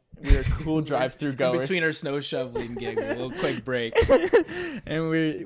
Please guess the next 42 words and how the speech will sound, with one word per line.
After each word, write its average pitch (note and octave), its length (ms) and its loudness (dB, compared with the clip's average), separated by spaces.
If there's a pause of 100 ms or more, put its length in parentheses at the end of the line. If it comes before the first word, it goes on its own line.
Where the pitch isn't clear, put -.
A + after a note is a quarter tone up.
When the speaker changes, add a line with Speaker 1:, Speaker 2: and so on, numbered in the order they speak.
Speaker 1:
we, G3 140 8
Rag D#3 360 6
just C#3 140 -8
looks C3+ 180 -8
at D#3 40 -12
me, C#3 60 -12
he's C3+ 80 -16
like, - 140 -20
"Steve D#3+ 440 -16 (160)
fucking E3 500 -16
Jobs, A2 600 -12
Speaker 2:
Dude, G#3 160 -6
I E3+ 40 -4
Speaker 1:
man." F3 80 -4
Speaker 2:
handed G3+ 260 -4
this G#3+ 120 -6
guy F3 160 -4
my F#3 160 0
phone D#3 500 -6
while C3+ 160 -4
we're D#3+ 120 0
watching D#3 300 -4
the C#3+ 60 -10
game C3+ 380 -8
as C#3 200 -6
he C#3+ 100 -10
pays C3+ 500 -8
for B2+ 420 -8
our A#2+ 120 -10
fucking B2 440 -8
meal A2+ 300 -8
with G#2 160 -14
the G#2 80 -18
tap, G2+ 340 -10
and A2+ 80 -12
I A2 60 -10
was A2 100 -10
like, A2 140 -12
"Steve D#3+ 300 -12
fucking F3+ 420 -6
Jobs, G#2+ 480 -10
man." E2+ 320 -18